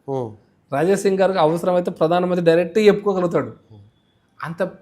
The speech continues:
Speaker 2: అంత చెప్పుకోగలిగే వ్యక్తి ఇక్కడ వచ్చి టీవీ ముందు చెప్పాల్సిన అవసరం లేదు.
Speaker 1: ఆ,
Speaker 2: ఒకవేళ
Speaker 1: ఓకే.
Speaker 2: నిజంగా అసంతృప్తి ఉందనుకుందాం,
Speaker 1: Hmm.
Speaker 2: ప్రెసిడెంట్ మీద అసంతృప్తి, ప్రెసిడెంట్ నియామకంలో అసంతృప్తి ఉంటే మీరు చెప్పండి, ఢిల్లీలో అమిత్ షాకి పోయి చెప్పొచ్చు, మీరు బాగా బాహాటంగా చెప్పొచ్చు.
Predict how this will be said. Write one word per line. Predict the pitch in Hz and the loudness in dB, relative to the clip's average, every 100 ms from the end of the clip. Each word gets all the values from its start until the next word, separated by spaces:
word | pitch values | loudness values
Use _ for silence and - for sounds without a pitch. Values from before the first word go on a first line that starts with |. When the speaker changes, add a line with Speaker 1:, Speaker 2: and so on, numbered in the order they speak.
| _ _ 139 | _ _ -12
Speaker 2:
అంత | 175 196 | -8 -6
చెప్పుకోగలిగే | 185 170 226 208 196 | -6 -4 0 0 0
వ్యక్తి | 175 170 175 | -2 -2 -4
ఇక్కడ | 165 | -4
వచ్చి | 165 165 | -4 -2
టీవీ | 165 165 | -2 -2
ముందు | 156 | -2
చెప్పాల్సిన | 143 139 135 | -4 -4 -8
అవసరం | 127 120 110 | -12 -14 -16
లేదు. | 95 95 _ _ _ _ _ _ _ _ - | -18 -20 _ _ _ _ _ _ _ _ -10
Speaker 1:
ఆ, | 120 92 | -10 -10
Speaker 2:
ఒకవేళ | 113 113 123 | -10 -8 -8
Speaker 1:
ఓకే. | 113 | -10
Speaker 2:
నిజంగా | 104 139 180 | -8 -2 0
అసంతృప్తి | 147 170 170 170 170 | 0 -2 -2 -4 0
ఉందనుకుందాం, | 165 156 170 165 143 120 | 0 2 2 2 -4 -6
Speaker 1:
Hmm. | |
Speaker 2:
ప్రెసిడెంట్ | 120 120 143 156 160 | -8 -4 -4 -4 -6
మీద | 151 | -4
అసంతృప్తి, | 135 - 143 143 143 151 143 - _ _ | -4 -6 -10 -12 -8 -6 -8 -10 _ _
ప్రెసిడెంట్ | 123 135 160 | -6 -2 0
నియామకంలో | 147 151 165 160 156 | 0 0 -2 -2 -4
అసంతృప్తి | 139 165 165 160 156 | -4 -6 -6 -6 -6
ఉంటే | 139 143 | -4 -6
మీరు | 220 226 208 175 - - _ _ _ _ _ _ _ _ _ | -2 0 0 -4 -18 -20 _ _ _ _ _ _ _ _ _
చెప్పండి, | - 170 226 185 156 | -14 -6 -4 0 0
ఢిల్లీలో | 180 180 160 131 | 2 0 0 -2
అమిత్ | 120 151 | -6 -4
షాకి | 185 180 | -4 -4
పోయి | 180 | -4
చెప్పొచ్చు, | 170 170 170 - | -4 -4 -8 -10
మీరు | 135 | -10
బాగా | 110 127 165 196 | -4 -2 0 -2
బాహాటంగా | 151 123 127 156 165 170 | -6 -4 -2 -2 -4 -4
చెప్పొచ్చు. | 156 160 117 - _ | -6 -6 -12 -14 _